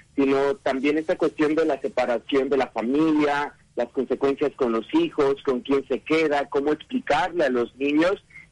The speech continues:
Ta-, esas son algunas cuestiones psicológicas,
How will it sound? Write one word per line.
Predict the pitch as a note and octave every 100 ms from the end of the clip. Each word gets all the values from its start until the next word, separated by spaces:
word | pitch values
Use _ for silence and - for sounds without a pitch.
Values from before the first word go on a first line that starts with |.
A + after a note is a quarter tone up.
| _
Ta-, | - F3
esas | F3+ A3 G3+
son | G3+
algunas | G#3 C#3+ E3 G#3 G#3
cuestiones | C#3 - D3+ F3
psicológicas, | D#3+ B2+ C#3 - - F3